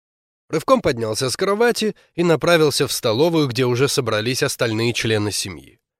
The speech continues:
Глеба пока решил сегодня не брать, парень ещё не до конца отошёл после попадания под контроль мглы и недостаточно окреп. И потом,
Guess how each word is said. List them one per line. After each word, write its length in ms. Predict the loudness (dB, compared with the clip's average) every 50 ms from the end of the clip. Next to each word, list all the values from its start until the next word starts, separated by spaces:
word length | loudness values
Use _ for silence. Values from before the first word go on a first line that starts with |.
| _ _ _ _ _ _ _ _ _ _
Глеба 360 | -4 0 2 4 4 2 0
пока 280 | -2 -4 -4 -2 -2 -4
решил 320 | -2 -4 -4 -4 -4 -4
сегодня 440 | -4 -2 -2 -2 -2 -2 -4 -4 -8
не 160 | -6 -4 -4
брать, 360 | -2 0 0 0 0 -2 -4 -10 _ -20 -20 -20 -20 _ _ _
парень 280 | 0 2 2 2 2 0
ещё 200 | 0 0 0 0
не 100 | 0 0
до 100 | 0 0
конца 380 | 0 0 0 0 0 0 0
отошёл 400 | 0 -2 -4 -4 -2 -2 -2 -4
после 260 | -4 -6 -8 -8 -8
попадания 540 | -8 -6 -4 -4 -2 -2 -2 -2 -2 -4 -6
под 120 | -8 -8 -6
контроль 380 | -6 -6 -4 -4 -4 -2 -2
мглы 340 | -2 -2 -2 0 0 2 2
и 220 | 2 2 0 0
недостаточно 880 | 0 0 0 0 0 -2 -2 -2 -4 -4 -4 -4 -10 -10 -8 -6 -4 -4
окреп. 380 | -4 -4 -4 -6 -6 -8 _ -20 -20 _ _ _ _ _ _ _ _ _ _ _ -4
И 80 | -4 -2
потом, 440 | 0 0 0 0 0 0 0 -2